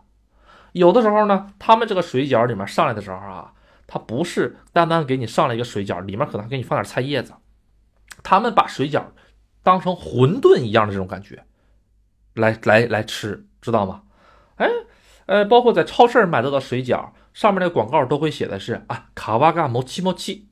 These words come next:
卡瓦嘎 mochi mochi 是什么意思？就是个皮特别的 Q 弹软糯啊，就跟咱们吃的这个年糕一样那种感觉。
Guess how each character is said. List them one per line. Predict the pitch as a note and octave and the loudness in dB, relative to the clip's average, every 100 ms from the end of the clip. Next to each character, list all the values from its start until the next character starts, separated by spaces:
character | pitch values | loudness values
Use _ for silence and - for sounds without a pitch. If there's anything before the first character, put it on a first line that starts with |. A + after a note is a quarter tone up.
| _ | _
卡 | - D3 | -6 -2
瓦 | F3 | 0
嘎 | E3+ | -2
mochi | D#3 D#3 E3 | -2 -6 -6
mochi | E3+ E3+ | -6 -4
是 | D#3+ | -4
什 | D3 | -4
么 | C#3+ | -6
意 | |
思？ | C3+ | -8
就 | C3+ | -12
是 | C3+ | -14
个 | |
皮 | C3 - C3 | -14 -12 -10
特 | D#3+ - | -8 -4
别 | F3+ E3+ | 0 2
的 | F3 E3+ - - | 0 -4 -10 -20
Q | - A#3+ B3 | -6 -4 -4
弹 | - D3+ E3+ | -4 -2 0
软 | D3+ C3+ | 2 0
糯 | F#3 C4 - _ - | 0 -2 -4 _ -10
啊， | B2+ C#3 | -6 -4
就 | D#3 | -6
跟 | D#3+ | -4
咱 | D3+ | -2
们 | D#3 | -2
吃 | - F#3 | -4 -2
的 | E3+ | -2
这 | E3 | -2
个 | D#3 | -2
年 | C#3 E3+ F3+ | -2 -2 4
糕 | F#3 | 4
一 | D#3+ | 4
样 | A#2+ | -2
那 | |
种 | A#2 | -4
感 | G2 | -4
觉。 | G2 F#2+ | -4 -8